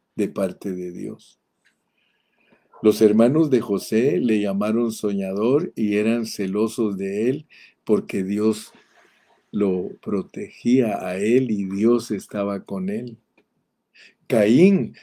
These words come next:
se puso celoso de su hermano Abel porque Abel agradaba a Dios con sus ofrendas. Entonces,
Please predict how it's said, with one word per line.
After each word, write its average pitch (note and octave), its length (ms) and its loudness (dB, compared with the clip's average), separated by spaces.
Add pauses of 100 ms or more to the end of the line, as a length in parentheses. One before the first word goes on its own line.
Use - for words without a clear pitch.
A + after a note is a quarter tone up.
se G#2 200 -2
puso A2+ 380 2
celoso A2 800 -2
de G2 160 -4
su - 160 -6
hermano G#2 480 -2
Abel A#2 420 -2 (380)
porque G#2 480 4
Abel G#2 680 -2
agradaba G2 1040 -4
a F#2 60 -6
Dios A2+ 420 -4
con G#2 220 -4
sus G#2 260 -8
ofrendas. - 1300 -8 (580)
Entonces, A2 560 0